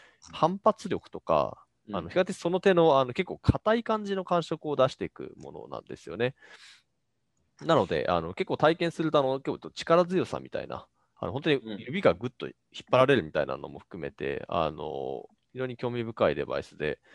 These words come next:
Speaker 1: そして日産とかともね、提携というか、
Speaker 2: そうですね、提携したり。
Speaker 1: あの、導入したりとかってやってたと思うんですけれども、えー、九月三十日付で事業解散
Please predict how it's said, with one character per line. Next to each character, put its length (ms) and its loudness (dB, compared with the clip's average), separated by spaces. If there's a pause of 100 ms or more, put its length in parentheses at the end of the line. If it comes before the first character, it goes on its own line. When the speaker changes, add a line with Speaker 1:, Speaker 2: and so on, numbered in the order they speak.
(300)
Speaker 1:
そ 60 -20
し 20 -20
て 60 -8
日 180 -4
産 300 -2
と 80 -10
か 120 4
と 120 -6
も 160 -12
ね、 160 -6 (280)
提 240 -4
携 140 0
と 140 -4
い 100 -6
う 100 -8
か、 220 -6
Speaker 2:
そ 80 -8
う 60 -8
で 60 -10
す 20 -12
ね、 0 -
提 0 -
携 0 -
し 20 -18
た 40 -6
り。 20 -
Speaker 1:
あ 0 -
の、 60 -4
導 100 -6
入 80 -6
し 40 -14
た 120 0
り 80 -4
と 120 -14
か 160 0
っ 60 -10
て 140 -8
や 80 2
っ 40 -2
て 120 -8
た 100 -4
と 140 -12
思 180 -16
う 40 -20
ん 40 -20
で 60 -14
す 100 -20
け 100 -8
れ 60 -8
ど 140 -4
も、 320 0 (400)
え 560 0
ー、 20 -14
九 140 -6
月 180 2
三 180 -6
十 120 -8
日 240 -10
付 320 -8
で 120 0
事 140 -14
業 160 -8
解 240 -8
散 240 -18